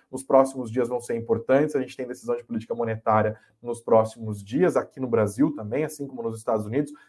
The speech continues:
e os recados que o Banco Central for, for dar vão ser muito importantes pra balizar as apostas do mercado e como os investidores vão posicionar os seus investimentos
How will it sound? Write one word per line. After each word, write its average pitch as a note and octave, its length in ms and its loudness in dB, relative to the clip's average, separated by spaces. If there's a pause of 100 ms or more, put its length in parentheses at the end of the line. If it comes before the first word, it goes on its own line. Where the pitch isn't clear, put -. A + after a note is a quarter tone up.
e A#2 60 -6
os A#2 100 -8
recados B2+ 400 4
que B2+ 80 -14
o - 20 -8
Banco A#2 160 0
Central A2+ 380 4
for, C3+ 280 0 (120)
for B2+ 240 -2
dar D#3 420 8 (140)
vão B2 120 -2
ser - 280 2
muito D#3 220 0
importantes D3 420 -2
pra C3 140 4
balizar A#2+ 520 4
as A#2+ 60 -4
apostas C3+ 720 2
do A#2+ 120 -16
mercado A2 600 0
e C#3+ 40 -2
como C#3 280 -2
os C#3+ 120 -6
investidores C3 460 -4
vão A#2+ 120 -2
posicionar B2 580 -2
os B2 80 -6
seus C3 140 -10
investimentos C#3 580 -10